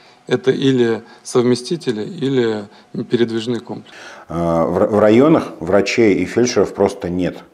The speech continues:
Speaker 2: Это катастрофа. Но Рахматуллин этого не признает, он скрывается за всякими красивыми, бодренькими цифрами. Меня, а, позабавило, как Хабиров попытался сгладить эту ситуацию, поняв, что даже он,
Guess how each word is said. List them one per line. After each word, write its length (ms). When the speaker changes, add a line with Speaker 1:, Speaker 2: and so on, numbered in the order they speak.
Speaker 2:
Это 220
катастрофа. 640
Но 460
Рахматуллин 500
этого 240
не 140
признает, 520
он 220
скрывается 680
за 120
всякими 400
красивыми, 500
бодренькими 540
цифрами. 580
Меня, 400
а, 380
позабавило, 800
как 260
Хабиров 640
попытался 640
сгладить 520
эту 180
ситуацию, 580
поняв, 360
что 200
даже 260
он, 260